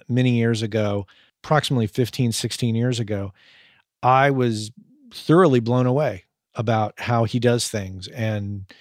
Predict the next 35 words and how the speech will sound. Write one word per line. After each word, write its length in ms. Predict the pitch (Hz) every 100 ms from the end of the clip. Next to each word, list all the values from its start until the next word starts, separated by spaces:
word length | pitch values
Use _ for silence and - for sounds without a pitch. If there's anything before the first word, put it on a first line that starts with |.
| _ _ _ _ _ -
uh, 280 | 92 92 -
while 580 | 101 120 120 117 110 - _ _ -
I 300 | 120 113 104 -
appreciate 560 | - 156 - 135 123
hi-, 280 | 120 131 123
the 100 | 120
way 220 | 123 151
he 120 | 156 120
does 280 | 110 98
things, 380 | - 110 113 117
of 180 | 110 104
course, 300 | 120 110 117
I'm 280 | 110 110 110
not 240 | 117 104 -
gonna 240 | 104 92 -
try 240 | - 123
to 100 | 107 -
emulate 460 | 160 151 131 120 110
him 180 | 123 127
because 420 | 117 123 110 113
there 200 | 160 131
is 140 | 117
only 200 | 123 113
one 220 | 104 107
Craig 300 | 101 123 104
Schumacher. 580 | - 120 101 90 - -
So 340 | - 104 95 - - - -
Craig 200 | 180 175
is 80 | 165
also 300 | 170 - 160
known 340 | 151 156 156
for 380 | - 151 143 131
his 360 | - 139 123 117
work 440 | 123 131 123 -
with 420 | 123 120 113 -